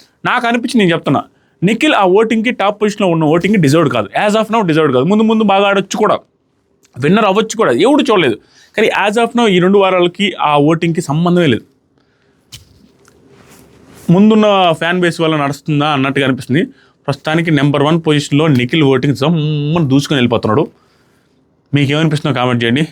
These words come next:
నా దృష్టిలో ఆదిత్య ఓం గారు కానీ, పృథ్వీరాజ్ కానీ ఎలిమినేట్ అయితే పర్ఫెక్టే జరిగినట్టు, ఆడియన్స్ పల్స్ ప్రకారం వెళ్తున్నట్టు. లేదు అంటే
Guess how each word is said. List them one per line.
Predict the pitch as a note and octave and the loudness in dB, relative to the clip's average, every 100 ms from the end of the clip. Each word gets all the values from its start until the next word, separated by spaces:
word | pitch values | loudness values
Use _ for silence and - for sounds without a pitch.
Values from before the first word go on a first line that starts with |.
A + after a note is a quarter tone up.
| - A#2+ | -6 -4
నా | C#3 D3 | -2 -2
దృష్టిలో | - E3 F3+ - _ _ _ _ - | -2 0 -2 -4 _ _ _ _ -6
ఆదిత్య | B2+ D#3+ E3 D#3 | -2 0 2 2
ఓం | D3+ | 2
గారు | D3 C3+ | 0 0
కానీ, | D#3 D#3 | -2 -2
పృథ్వీరాజ్ | C#3 C3 D3 C3 C#3 | -2 0 0 0 -2
కానీ | C#3+ B2 | -2 0
ఎలిమినేట్ | B2 B2+ G#2+ | 0 0 -2
అయితే | G#2 A2 A#2 _ _ _ _ _ _ _ _ _ _ _ _ _ _ | -4 -6 -8 _ _ _ _ _ _ _ _ _ _ _ _ _ _
పర్ఫెక్టే | E3 D#3+ D3+ E3 C3 | -6 -4 -2 0 0
జరిగినట్టు, | B2+ B2 - - _ _ B2+ | 0 -2 -4 -12 _ _ -6
ఆడియన్స్ | B2+ B2+ B2 - - | -2 -2 -2 -6 -6
పల్స్ | A#2 A#2 - | -2 -2 -2
ప్రకారం | B2 B2 B2+ A#2 | -4 -2 0 -2
వెళ్తున్నట్టు. | A2+ A#2+ G2 - _ _ _ _ A#2 | 0 -2 -4 -8 _ _ _ _ 0
లేదు | C#3 D3+ D#3+ | 2 2 0
అంటే | C3+ D#3 | 0 -2